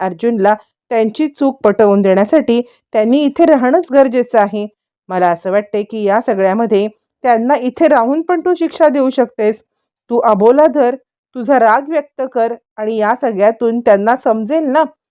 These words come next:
हे करण्यासाठी त्यांना घराबाहेर काढण्याची गरज नसे-, आहे असं मला वाटत नाही. या तुझ्या निर्णयाच्या मी विरोधात आहे प्रतिमा.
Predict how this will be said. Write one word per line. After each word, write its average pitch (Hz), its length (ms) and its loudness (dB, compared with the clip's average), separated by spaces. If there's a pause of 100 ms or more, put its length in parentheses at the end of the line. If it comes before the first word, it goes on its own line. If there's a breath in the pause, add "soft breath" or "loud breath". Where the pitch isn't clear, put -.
(220)
हे 262 120 0
करण्यासाठी 233 640 -4
त्यांना 240 240 0
घराबाहेर 233 480 2
काढण्याची 294 460 -2
गरज 330 300 2
नसे-, 339 280 0
आहे 269 180 0
असं 320 220 2
मला 320 240 0
वाटत 339 340 -2
नाही. 240 220 -4 (480)
या 320 160 -2
तुझ्या 339 260 -4
निर्णयाच्या 220 580 -4
मी 269 120 -4
विरोधात 190 420 0
आहे 170 140 -4
प्रतिमा. 170 440 -6